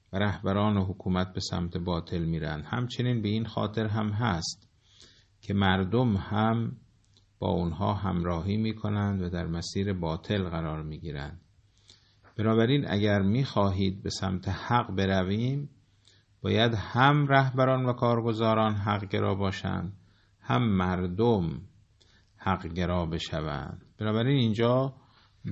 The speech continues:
دو تا مسیر هست که از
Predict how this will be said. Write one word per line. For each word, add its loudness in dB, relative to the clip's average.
دو 8
تا 4
مسیر 2
هست 2
که -2
از -2